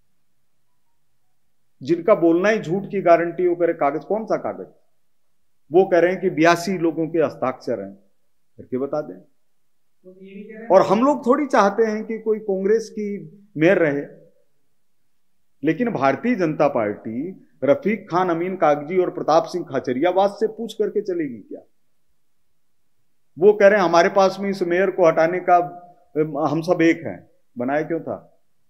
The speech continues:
Speaker 1: हमने बनाया था। आपकी सरकार थी, भ्रष्टाचार के समय पकड़े कौन लोग गए थे? चुनाव के दौरान आचार संहिता लगने के बाद भी आपके पार्षद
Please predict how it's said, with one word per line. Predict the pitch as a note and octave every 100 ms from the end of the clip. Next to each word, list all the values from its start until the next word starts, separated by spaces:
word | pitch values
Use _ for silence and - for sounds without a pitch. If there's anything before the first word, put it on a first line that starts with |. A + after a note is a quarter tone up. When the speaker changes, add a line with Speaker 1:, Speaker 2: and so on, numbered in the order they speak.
| _
Speaker 1:
हमने | A2 A#2+
बनाया | D#3 E3 E3
था। | B2 - _ _ _ _ _ _ _ _ _ _ _ _ _ _ -
आपकी | C3+ E3+
सरकार | D#3+ B2+ C#3+ D#3+ D#3+
थी, | E3
भ्रष्टाचार | B2+ B2 D#3+ D#3 D#3+
के | D3+ E3
समय | D#3+ D#3+
पकड़े | D#3 D3 D#3+
कौन | E3 E3+
लोग | E3 D#3+ D3+
गए | C3
थे? | G#2+ G2 - _ _ _ _
चुनाव | - C3+ C#3+ E3+
के | E3+ D#3
दौरान | B2+ B2+ D#3 F3+
आचार | C#3+ B2+ C#3+ D#3
संहिता | D3 C#3 C#3 D#3+ D#3
लगने | C3 C3+ D#3
के | D3 B2+
बाद | G#2+ E3 G3+
भी | F#3 C3 G2 - _ _ _ -
आपके | - -
पार्षद | F3+ A2 - - G#3+ G3